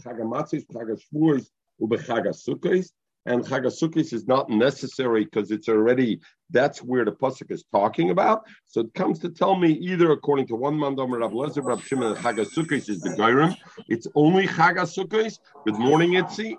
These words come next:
Or the other Mandomer holds Chag HaSukkos is the third one and, and is the one who's Goyim and is,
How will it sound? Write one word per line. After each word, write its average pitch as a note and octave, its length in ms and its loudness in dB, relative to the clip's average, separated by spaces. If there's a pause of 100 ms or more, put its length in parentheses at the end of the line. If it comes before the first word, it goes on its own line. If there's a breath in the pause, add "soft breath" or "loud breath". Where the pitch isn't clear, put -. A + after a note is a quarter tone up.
Or F#3 300 4
the - 160 2
other A3+ 180 2
Mandomer F3+ 480 2
holds D#3+ 280 2
Chag D3 200 -4
HaSukkos E3 460 -6
is C3 100 -10
the B2 120 -6
third E3 300 0
one C#3 220 0
and, B2 200 -2 (180)
and A#2+ 200 0
is A2 160 -2
the A#2 80 -4
one A#2+ 200 0
who's G#2+ 200 -2
Goyim A2 520 2 (400)
and G2+ 200 2
is, G2 220 -6